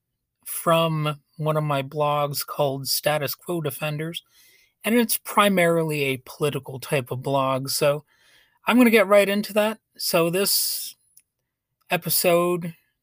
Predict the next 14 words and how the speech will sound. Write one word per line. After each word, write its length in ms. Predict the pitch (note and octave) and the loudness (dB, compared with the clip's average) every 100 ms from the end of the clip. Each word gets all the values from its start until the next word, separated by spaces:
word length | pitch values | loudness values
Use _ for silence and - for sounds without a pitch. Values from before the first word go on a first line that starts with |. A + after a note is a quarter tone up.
| _ _ - | _ _ -4
is 200 | D3+ D3 | -2 0
where 200 | D3+ D#3+ | 2 4
I 100 | D#3 | 4
answer 580 | D3+ D#3 E3 - E3 D3+ | 2 0 -2 -2 -2 -2
the 180 | C#3+ C#3+ | -4 -10
Quora 480 | - F#3+ F3+ E3 | -8 0 2 2
question. 680 | - - D3 - - D#3 D3+ - _ _ _ _ _ - | 0 -4 -4 -4 -4 -6 -6 -14 _ _ _ _ _ -2
Many 300 | E3+ B3+ A#3+ | 2 6 6
historians 760 | G#3+ - G#3 G3+ F#3 D3+ C3 | 4 0 -2 -2 -2 -6 -6
now 220 | D3 D#3 D#3 | -6 -4 -4
agree 440 | C#3+ D#3 E3 C#3+ | -6 -8 -8 -6
that 280 | B2+ B2 - | -4 -6 -8
President 600 | - D#3+ E3+ E3+ E3 C3+ | -4 -2 0 -2 -6 -8
Trump 420 | - F#3 F3 - | -10 -10 -10 -12